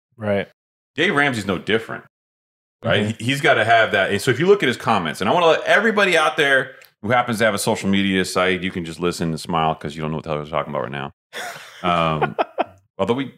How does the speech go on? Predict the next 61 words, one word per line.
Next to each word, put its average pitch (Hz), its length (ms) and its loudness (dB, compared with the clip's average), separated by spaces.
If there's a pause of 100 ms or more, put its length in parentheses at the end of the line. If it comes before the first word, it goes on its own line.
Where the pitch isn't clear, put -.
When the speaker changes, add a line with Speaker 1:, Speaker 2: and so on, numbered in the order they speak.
Speaker 2:
you 127 120 -10
did, - 160 -4
I 143 120 0
did 226 200 -2
get 262 180 -2
you 240 80 2
to 220 60 4
admit 208 340 2
you 202 80 0
were 180 100 4
gonna 175 180 2
get 185 140 0
a - 40 0
stalker - 380 0
account. 87 360 -4
Speaker 1:
I, 131 160 4
I 139 200 2
should 160 240 0
get 202 120 4
a 165 80 4
stalker 190 460 0
account 180 320 0
just 165 220 0
to 151 300 4
see 180 220 2
what 156 120 6
you 143 200 4
post 165 300 2
on 131 80 2
your 147 120 2
page 139 260 0
so 131 80 2
we 139 120 2
can 131 140 0
actively 135 400 0
talk 139 160 2
Speaker 2:
You 170 80 4
Speaker 1:
about 170 60 2
Speaker 2:
should, 202 240 4
Speaker 1:
it. - 100 -2
Speaker 2:
'cause 123 120 2
when 127 120 4
I 123 60 2
talk 156 240 0
shit 151 180 -4
about 143 320 2
you 147 100 2
online, 131 540 4
it's 120 160 0
actually 135 320 2
better 123 340 4
that 101 140 0
you 104 100 -6
see - 300 2
Speaker 1:
It's 101 100 4
Speaker 2:
it, 151 60 0
Speaker 1:
okay. 156 180 -2
Speaker 2:
so 135 160 4
you 120 160 4
get 175 240 4
mad, 76 300 2